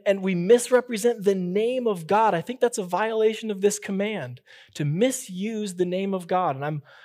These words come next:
I'm, I was very aware of that when I played basketball in, in Chicago a lot. And the guys knew I was a pastor, and most of the time I think I did pretty well.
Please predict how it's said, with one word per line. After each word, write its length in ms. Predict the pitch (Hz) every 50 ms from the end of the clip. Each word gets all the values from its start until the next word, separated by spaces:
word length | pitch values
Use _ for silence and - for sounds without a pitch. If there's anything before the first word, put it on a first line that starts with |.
| - -
I'm, 220 | 160 170 185 185
I 100 | - 170
was 140 | 180 180 165
very 220 | 160 185 226 247
aware 200 | 247 226 220 220
of 100 | 220 208
that 180 | 202 214 208 196
when 100 | 196 190
I 60 | 180
played 200 | 185 220 196 180
basketball 760 | - - - 247 - - 208 165 160 147 127 110 107 - - _
in, 220 | - 151 147 151 165
in 80 | 156
Chicago 460 | 143 - - - 165 156 156 156 151
a 20 | 151
lot. 240 | 156 165 196 254 -
And 80 | 240
the 60 | 180
guys 180 | 165 170 165 165
knew 120 | 160 170
I 100 | 175 175
was 120 | 175 175 170
a 60 | 165
pastor, 460 | - 185 190 196 202 196 - 285 269
and 80 | 220 185
most 220 | 196 208 190 -
of 40 | -
the 100 | 202 190
time 280 | - 202 208 226 240 226
I 80 | 190
think 200 | 180 - 202 190
I 40 | 185
did 160 | 185 175 165
pretty 140 | - 185 180
well. 400 | 180 185 190 214 277 330 - -